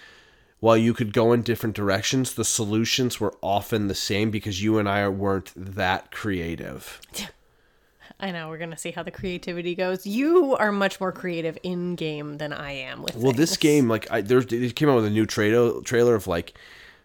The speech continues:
Speaker 1: figuring out solutions to things.
Speaker 2: Oh, man.
Speaker 1: And I just watched some of them and I went,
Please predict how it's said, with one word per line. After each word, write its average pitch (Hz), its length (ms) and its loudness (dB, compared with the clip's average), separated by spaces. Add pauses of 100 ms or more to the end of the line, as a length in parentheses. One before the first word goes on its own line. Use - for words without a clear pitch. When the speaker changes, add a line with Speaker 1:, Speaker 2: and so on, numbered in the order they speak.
Speaker 1:
figuring 117 520 4
out 107 180 2
solutions 110 720 0
to 135 100 -4
things. 143 720 0
Speaker 2:
Oh, 202 60 -12
man. 160 500 -18
Speaker 1:
And 131 80 0
I 127 100 4
just 147 240 0
watched 143 260 -2
some 127 140 0
of 123 140 -4
them 120 160 -2
and 110 160 0
I 110 60 -2
went, 104 280 -2